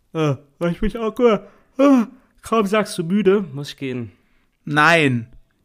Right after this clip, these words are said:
Speaker 2: jetzt wird durchgezogen.
Speaker 1: Ja, haben wir noch ein bisschen.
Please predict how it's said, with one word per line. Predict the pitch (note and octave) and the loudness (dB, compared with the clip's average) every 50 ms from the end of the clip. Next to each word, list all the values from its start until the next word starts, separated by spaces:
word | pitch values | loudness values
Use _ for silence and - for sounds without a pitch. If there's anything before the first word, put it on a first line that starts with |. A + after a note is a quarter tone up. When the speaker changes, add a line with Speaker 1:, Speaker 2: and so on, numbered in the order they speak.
| _ | _
Speaker 2:
jetzt | - D3 D#3 D#3 - - | 0 0 0 0 -2 -4
wird | D#3+ D3 C3+ B2+ - - | -4 -4 -4 -4 -6 -6
durchgezogen. | D#3+ D3+ - - D3+ C3 - - - C3 B2 A#2+ A#2+ A#2 A#2 - - - _ _ _ _ _ _ _ _ _ _ _ _ _ _ _ - | -6 -4 -4 -4 -6 -6 -6 -6 -6 -4 -4 -4 -4 -4 -6 -6 -8 -10 _ _ _ _ _ _ _ _ _ _ _ _ _ _ _ -12
Speaker 1:
Ja, | A#2 A2+ A2 | -10 -10 -10
haben | F#2+ - _ _ _ _ _ | -10 -14 _ _ _ _ _
wir | - A#2+ C3+ | -8 -6 -4
noch | C#3 A#2 | -4 -4
ein | G#2 | -6
bisschen. | G#2+ G#2 - - A2 G#2 | -8 -12 -12 -12 -12 -14